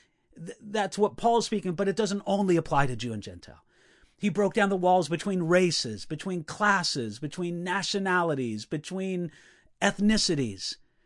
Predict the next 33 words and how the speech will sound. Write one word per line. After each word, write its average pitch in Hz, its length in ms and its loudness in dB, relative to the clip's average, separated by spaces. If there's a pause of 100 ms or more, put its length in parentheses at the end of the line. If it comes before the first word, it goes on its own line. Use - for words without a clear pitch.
(420)
We 165 200 -4
can 175 180 -2
be 170 200 -2
one 127 960 0
in 127 220 -4
Jesus 107 360 -6
Christ, 110 300 -4
and 131 120 0
that 160 140 4
is 120 100 0
the 135 100 4
glorious 170 1080 4 (100)
news 131 520 2
of 120 160 -6
the 120 80 0
gospel 117 420 0
of 101 80 -2
Jesus 107 260 -6
Christ. 135 260 -2
Now, 214 200 2 (420)
that 156 280 4
being 175 240 4
the 156 100 2
case, 240 440 0 (180)
how 240 320 2
important 208 580 2
is 180 180 2
it 160 140 -2
for 190 120 -2
us 190 140 0
to 185 200 0 (160)
hear 208 560 0 (440)
the 165 520 -4